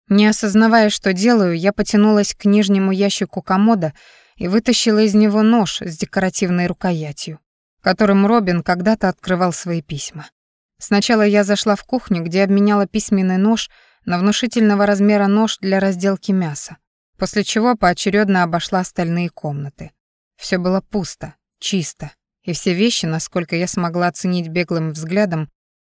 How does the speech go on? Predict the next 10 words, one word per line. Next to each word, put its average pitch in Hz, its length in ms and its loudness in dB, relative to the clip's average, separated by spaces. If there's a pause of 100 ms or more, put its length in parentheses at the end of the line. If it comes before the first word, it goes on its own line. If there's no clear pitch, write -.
находились 208 640 0
на 208 160 2
тех 214 260 0
же 190 120 -2
местах, 190 540 -2
что - 200 -4
и 190 80 0
до 180 280 -2
моего 170 380 -2
отъезда. 143 600 -10